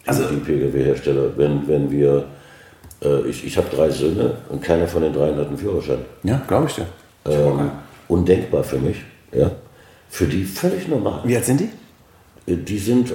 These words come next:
Speaker 1: einunddreißig, neunundzwanzig,
Speaker 2: Okay,
Speaker 1: sechsundzwanzig.
Speaker 2: Kann ich gut verstehen, ich hab auch keinen.
Speaker 1: Ne? So.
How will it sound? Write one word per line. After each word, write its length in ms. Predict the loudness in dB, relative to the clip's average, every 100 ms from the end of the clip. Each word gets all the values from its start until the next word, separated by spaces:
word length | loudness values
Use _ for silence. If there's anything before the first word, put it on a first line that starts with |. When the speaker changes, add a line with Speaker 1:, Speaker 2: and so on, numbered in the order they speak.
| -2
Speaker 1:
einunddreißig, 960 | 0 2 2 2 2 0 2 0 -2 -4 -16 -20 -14 -4
neunundzwanzig, 960 | 2 4 4 2 0 0 0 0 0
Speaker 2:
Okay, 200 | 0 2 2
Speaker 1:
sechsundzwanzig. 760 | 2 2 -2 2 2 2 -4 -12 -18 _ _ _ _ _ _ -20 _ _ _ _ _ _ _ _ _ _ _ _ _ -10
Speaker 2:
Kann 140 | -6
ich 120 | -4 -2
gut 120 | -2
verstehen, 320 | -2 0 0
ich 80 | 0
hab 140 | -4
auch 80 | -6
keinen. 180 | -6 -6 -8 -4
Speaker 1:
Ne? 280 | 0 2 0 -8 -20 -14
So. 300 | 2 2 2